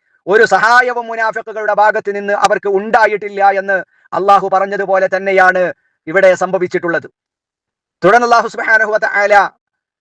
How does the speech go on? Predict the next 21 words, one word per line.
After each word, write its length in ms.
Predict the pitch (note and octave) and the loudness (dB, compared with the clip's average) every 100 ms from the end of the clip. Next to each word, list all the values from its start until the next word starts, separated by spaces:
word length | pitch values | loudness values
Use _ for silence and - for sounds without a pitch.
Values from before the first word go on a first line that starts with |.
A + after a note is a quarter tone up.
| _ _ _ - | _ _ _ -4
മുനാഫിക്കുകളുടെ 920 | E3+ A3 A#3 A3 A3+ A3+ A3 A3+ G#3 - _ _ _ _ _ _ - | 0 2 0 -2 -2 -2 0 -2 -4 -10 _ _ _ _ _ _ -2
മറ്റൊരവസ്ഥ 520 | F3 A3+ A#3 G#3 F#3+ | 0 2 2 0 0
പറയുകയാണ്. 520 | A3 G#3 F#3+ E3+ D#3 - _ _ | 0 0 0 -2 -6 -10 _ _
അപ്പൊ 220 | C#3+ F#3 F3+ | -4 -2 0
പറഞ്ഞ 180 | G3 | 2
വാക്ക് 360 | G#3 F#3 G#3+ - | 2 4 2 2
പറഞ്ഞാ 300 | G3+ F#3+ F#3 E3+ | 0 0 -2 -2
പാലിക്കുകയില്ല, 680 | F3+ F#3+ F#3 E3 D#3+ D#3+ - _ _ | -2 -4 -6 -6 -2 -4 -4 _ _
വാഗ്ദാനം 420 | F#3 G3+ A3+ A3 | 0 2 2 2
കൊ-, 140 | G#3 G3+ | -4 -6
ചെയ്താൽ 300 | G3 G3 F#3+ | 2 2 2
അത് 140 | F#3 | -2
ലംഘിക്കും. 540 | F#3 G3+ G#3 G3+ F#3 - _ _ | -6 -8 -10 -6 -8 -8 _ _
അതേ 160 | G#3+ A3+ | 0 2
പ്രകാരം 460 | G#3 G#3 G#3 G3 D#3+ _ | 2 2 2 0 -8 _
പച്ച 160 | F#3+ A3+ | -6 -4
നുണ 280 | G3 G3+ | -2 -2
മാത്രം 360 | A#3 G#3+ G#3+ G#3 | 0 0 0 -2
പറയും. 340 | F#3 F#3 D#3+ - _ | 0 0 -4 -8 _
മുനാഫിക്കുകളുടെ 640 | D#3 G3 G#3 G#3 G3 F#3+ | -2 0 0 2 2 2
അടയാളമായി 680 | G3+ G3 G#3 G#3+ G#3 G#3 G#3 | -2 0 2 2 2 0 -2